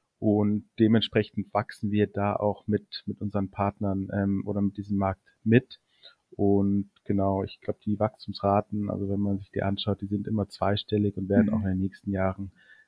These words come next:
Speaker 1: zweistellig sein. Und das Schöne ist, wir fokussieren uns ja nicht nur rein auf den deutschen Markt, sondern haben uns bewusst auch direkt von Anfang an global aufgestellt,
Speaker 2: Mhm.
Speaker 1: sind mit unserer, mit unseren Plattformen jetzt sowohl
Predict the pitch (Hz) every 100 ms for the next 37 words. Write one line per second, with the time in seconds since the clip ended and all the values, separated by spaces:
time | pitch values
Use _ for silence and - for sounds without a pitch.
0 | _ _ - - 95 98 - 92 95 -
1 | 98 92 95 92 90 - - 104 95 95
2 | 95 - _ _ _ _ _ _ _ _
3 | - 110 - 117 120 120 117 - - -
4 | 107 110 104 - 107 - 110 113 - 104
5 | 104 - 107 104 110 104 98 104 107 104
6 | - 101 95 95 - _ _ _ 98 107
7 | 113 - 120 110 110 120 _ 104 98 98
8 | 104 104 101 - - 113 - - 104 98
9 | 95 98 - - - 98 98 92 95 95
10 | 95 _ _ _ _ _ 104 107 110 110
11 | 110 113 110 113 - 233 - 107 - 95
12 | - 104 - 98 95 95 - - 101 95
13 | - 98 - - 101 98 95 95 - -
14 | 98 101 95